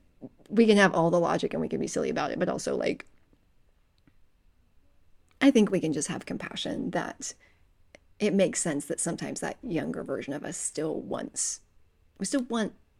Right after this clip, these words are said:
them to be this other person. And as long as we're in acceptance of reality, I just don't think there's any harm in just letting that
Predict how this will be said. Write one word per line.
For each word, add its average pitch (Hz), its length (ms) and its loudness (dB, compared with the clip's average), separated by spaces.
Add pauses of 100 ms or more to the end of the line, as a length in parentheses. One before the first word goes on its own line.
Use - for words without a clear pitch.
(120)
them 175 160 -2
to - 120 -10
be 156 100 -4
this - 180 -8
other 120 140 -8
person. - 340 -12 (400)
And 254 80 6
as 269 120 6
long 339 140 6
as 381 80 -6
we're 392 100 2
in 349 60 6
acceptance 214 400 0
of 202 100 -2
reality, 190 680 -2 (460)
I 220 60 -2
just 226 100 -4
don't 240 100 2
think 226 140 0
there's 185 140 -2
any 180 180 0
harm 175 320 -4
in 170 80 -4
just 165 200 -6
letting - 280 -8
that - 320 -14